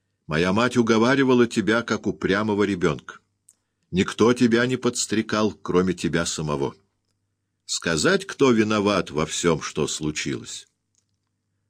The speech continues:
Ты хотел блеснуть передо мной, перед твоими друзьями,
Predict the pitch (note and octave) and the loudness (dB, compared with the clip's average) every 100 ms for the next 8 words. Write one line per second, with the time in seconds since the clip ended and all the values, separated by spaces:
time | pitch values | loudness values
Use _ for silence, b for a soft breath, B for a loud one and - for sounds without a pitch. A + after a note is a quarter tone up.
0 | _ _ _ _ _ - A2+ B2 B2 D3 | _ _ _ _ _ -2 0 0 2 2
1 | B2 A2+ C3 - D#3 E3 B2+ - - - | 2 4 4 4 4 4 4 -2 -14 -18
2 | _ _ _ _ _ _ _ - F#2+ F2+ | _ _ _ _ _ _ _ 2 4 4
3 | F#2+ F#2 G2 C3 D3 - F#2 F2+ - E2 | 2 0 2 4 2 2 0 -2 -2 0
4 | E2+ E2 E2 E2+ E2 D#2+ G2+ C#3 C#3+ | 2 2 2 0 0 0 2 2 0